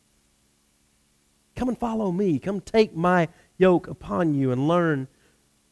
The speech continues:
from me, for I am gentle and humble in heart, and you will find rest for your souls. Come and take up your cross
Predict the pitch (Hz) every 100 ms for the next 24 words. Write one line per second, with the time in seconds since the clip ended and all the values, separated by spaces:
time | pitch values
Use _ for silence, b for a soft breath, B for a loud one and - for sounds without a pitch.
0 | _ _ - 135 135 127 - 143 139 127
1 | 123 135 170 139 127 139 123 - 190 185
2 | 151 131 131 135 - 190 170 135 127 131
3 | 175 202 185 175 156 165 156 - 151 147
4 | 135 135 151 151 - - 127 120 - 233
5 | 220 - - _ - - _ _ _ _
6 | _ _ _ _ _ _ _ _ _ _
7 | _ _ _ _ _ _ _ _ _ 71
8 | _ 71 71 71 _ 71 71 71 71 71
9 | 71 71 71 _ _ 71 _ _ _ _
10 | _ _ _ _ - 180 156 175 170 160
11 | 151 - 151 135 120 -